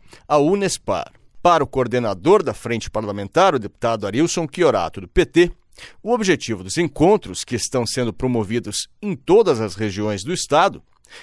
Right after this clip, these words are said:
é ouvir as expectativas da sociedade sobre o modelo que vai ser adotado para o pedágio pelos próximos trinta anos. Chiorato reforça que a proposta federal tem pontos questionáveis,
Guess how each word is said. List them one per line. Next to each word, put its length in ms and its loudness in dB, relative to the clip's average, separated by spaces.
é 100 4
ouvir 360 2
as 100 -6
expectativas 840 -8
da 140 -6
sociedade 760 2
sobre 380 0
o 60 -4
modelo 440 2
que 160 -10
vai 240 2
ser 460 -4
adotado 720 0
para 220 -6
o 20 -6
pedágio 560 2
pelos 240 2
próximos 600 0
trinta 380 0
anos. 680 -2
Chiorato 480 2
reforça 600 0
que 120 -12
a 60 -8
proposta 560 -10
federal 480 2
tem 220 -4
pontos 680 0
questionáveis, 1040 -2